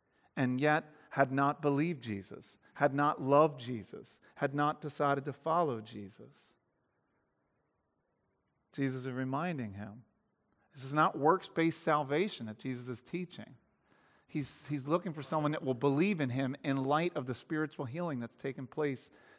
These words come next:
in his life. He's saying Christ the judge will come. Big claims. Jesus is equal with God. He has the power to give life.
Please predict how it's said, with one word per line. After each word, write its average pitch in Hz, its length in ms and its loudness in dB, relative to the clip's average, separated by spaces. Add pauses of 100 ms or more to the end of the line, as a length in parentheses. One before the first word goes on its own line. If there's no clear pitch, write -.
in 127 100 -2
his 113 180 0
life. 127 440 -2 (400)
He's 143 180 -4
saying 160 400 0
Christ 143 440 -4
the 139 60 -4
judge 123 600 -4 (280)
will 113 200 -2
come. 95 400 -12 (2500)
Big 135 180 2
claims. 98 500 -4 (680)
Jesus 123 320 -4
is 135 100 -10
equal 151 300 -2
with 151 180 -4
God. 101 340 0 (1300)
He - 80 -8
has 117 100 -4
the - 80 -12
power 156 380 4
to 143 80 2
give 127 240 -2
life. 104 320 -4